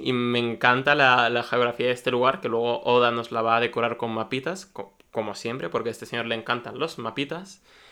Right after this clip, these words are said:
Pero vamos a la torre judicial, que es la, un poco el penúltimo,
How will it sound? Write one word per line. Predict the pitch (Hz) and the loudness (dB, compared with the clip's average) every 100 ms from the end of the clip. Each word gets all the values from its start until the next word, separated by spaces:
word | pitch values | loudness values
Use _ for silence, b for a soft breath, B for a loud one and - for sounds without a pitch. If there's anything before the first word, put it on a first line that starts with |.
| b b | b b
Pero | - 269 202 | 4 8 8
vamos | 156 156 165 - - - | 8 4 -2 -6 -10 4
a | 147 139 | 6 8
la | 135 123 | 6 4
torre | 147 151 | 2 -2
judicial, | 151 160 139 - 151 135 - | -2 -2 -2 0 -2 -2 -6
que | - 113 | -6 -4
es | 113 - | -4 -8
la, | 113 110 107 107 | -6 -4 -4 -6
un | 113 110 | -8 -6
poco | 117 - 113 - - | -6 -2 -4 -4 -10
el | 110 110 107 107 104 - 117 117 - | -8 -6 -6 -10 -14 -16 -16 -12 -4
penúltimo, | 156 170 151 151 120 113 127 | 0 0 0 -2 -2 -2 -6